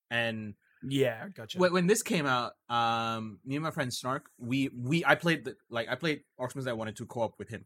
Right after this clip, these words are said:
Speaker 1: right? Um, we,
Speaker 2: Mm-hmm.
Speaker 1: he, I told him, and he kinda did some research, and he's, and he said something like, "Yeah, all the Unchained players are not happy with how Orcs Must Die three is gone."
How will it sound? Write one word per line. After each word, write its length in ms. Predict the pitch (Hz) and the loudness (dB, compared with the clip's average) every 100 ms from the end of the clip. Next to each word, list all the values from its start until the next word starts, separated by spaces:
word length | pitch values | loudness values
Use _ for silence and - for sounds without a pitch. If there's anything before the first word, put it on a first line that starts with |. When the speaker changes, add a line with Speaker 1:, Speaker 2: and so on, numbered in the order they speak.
| _ | _
Speaker 1:
right? 220 | 98 117 - _ _ _ _ _ _ | -6 -6 -6 _ _ _ _ _ _
Um, 360 | 117 110 107 107 | -2 0 -2 -4
we, 140 | 139 143 - - | -8 -10 -16 -6
Speaker 2:
Mm-hmm. 180 | 147 135 | -2 -2
Speaker 1:
he, 180 | 127 151 | -2 4
I 100 | 147 | 4
told 320 | 139 196 226 | 6 4 6
him, 160 | 190 151 | 4 2
and 80 | 147 | -2
he 100 | 131 | -4
kinda 240 | - 143 | -4 -4
did 180 | 127 123 | -2 -6
some 160 | 120 | -6
research, 320 | 139 220 170 139 | -8 -4 -4 -4
and 120 | 156 | -6
he's, 320 | 127 127 123 - | -4 -4 -4 -6
and 120 | 131 | -6
he 80 | 135 | -2
said 240 | 170 165 | -2 0
something 320 | 151 131 131 | -2 -2 -4
like, 240 | 123 113 - _ - - | -6 -8 -10 _ -20 -6
"Yeah, 200 | - 190 | 6 8
all 220 | 139 151 185 | 10 10 10
the 140 | 170 | 8
Unchained 540 | 135 139 139 147 175 | 6 2 0 0 0
players 280 | - 123 117 | -2 -2 -2
are 60 | 113 | -2
not 240 | 110 120 | -4 -4
happy 420 | 113 123 - 101 | -2 -4 -4 -8
with 180 | 95 95 | -6 -6
how 180 | 101 101 | -4 -4
Orcs 180 | 101 98 | -4 -8
Must 120 | 104 | -8
Die 80 | 101 | -8
three 200 | 95 131 | -8 -6
is 120 | 131 | -6
gone." 180 | 92 80 | -6 -12